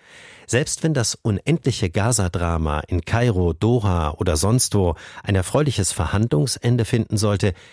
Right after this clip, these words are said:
das unentschuldbare Massensterben der palästinensischen Zivilisten aufhört und die überlebenden israelischen Geiseln endlich nach Hause kommen, der nahöstliche Albtraum setzt sich fort.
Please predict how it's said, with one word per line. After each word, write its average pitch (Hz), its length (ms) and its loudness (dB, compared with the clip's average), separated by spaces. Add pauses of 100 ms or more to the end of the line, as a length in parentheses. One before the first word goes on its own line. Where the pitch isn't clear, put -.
(260)
das - 180 -2
unentschuldbare 95 920 0
Massensterben 90 760 -2
der 85 100 -2
palästinensischen 87 1040 -2
Zivilisten 87 680 0
aufhört 101 580 0 (380)
und 147 220 0
die 143 100 0
überlebenden 95 720 0
israelischen 90 760 -2
Geiseln 85 380 0
endlich 107 380 -2
nach 87 200 -4
Hause 123 280 2
kommen, 80 420 -2 (540)
der 73 100 0
nahöstliche 95 680 -2
Albtraum 87 500 -2
setzt 73 400 -4
sich - 180 -2
fort. - 440 -6